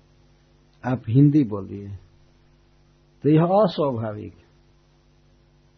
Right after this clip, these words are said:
अपने उड़िया भाषा में व्यक्ति भगवान के प्रति जितना फ्रैंक बोल सकता है, स्वाभाविक भाषा होती है वो।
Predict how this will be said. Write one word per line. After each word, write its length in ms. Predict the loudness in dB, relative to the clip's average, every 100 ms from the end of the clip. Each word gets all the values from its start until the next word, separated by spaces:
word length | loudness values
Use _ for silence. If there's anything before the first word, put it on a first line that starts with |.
| _ _ _ _ _ _ _
अपने 280 | -16 0 2
उड़िया 360 | 6 6 8 6
भाषा 440 | 4 -2 -2 -4
में 120 | -4
व्यक्ति 360 | -2 -2 -2 -4
भगवान 460 | -2 -4 -2 0 -2
के 160 | -4
प्रति 340 | -8 -6 -6 -8
जितना 460 | -6 -8 -4 -4
फ्रैंक 500 | -4 -8 -6 -4 -4
बोल 280 | -6 -4 -4
सकता 500 | -6 -14 _ -4 -2
है, 180 | -4 -10 _ _ _ _ _ _ -16
स्वाभाविक 720 | -12 -4 -4 0 2 2 2
भाषा 360 | -2 -2 -2 -6
होती 360 | -8 -10 -12
है 160 | -14 -14
वो। 100 | -20